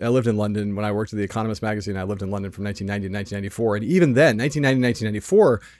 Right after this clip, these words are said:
it was like Cheers was a phenomenon around that time. You're like, "This is, like, a decade-old television show at that point." You know, Seinfeld was, you know, people were,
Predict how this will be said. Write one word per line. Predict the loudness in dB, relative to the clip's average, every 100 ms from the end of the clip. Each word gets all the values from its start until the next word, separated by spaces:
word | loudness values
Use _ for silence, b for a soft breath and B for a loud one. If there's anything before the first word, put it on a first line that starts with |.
| b 2
it | 4
was | 6
like | 4 2
Cheers | -2 2 4 4 4
was | 2
a | 0
phenomenon | 0 -2 -4 -4 -6 -6 -10 -14 -10
around | -6 -4 -4
that | -6 -6
time. | -6 -6
You're | -4
like, | -6 -2
"This | -2
is, | 0
like, | 2
a | 2
decade-old | 2 2 2 0 0
television | 0 0 -2 -6
show | -6
at | -4
that | -6 -6
point." | -6 -4
You | -2
know, | -2
Seinfeld | 2 2 2 2 2 2
was, | -2 -4 -4
you | -2
know, | -4
people | 0 0 4
were, | 4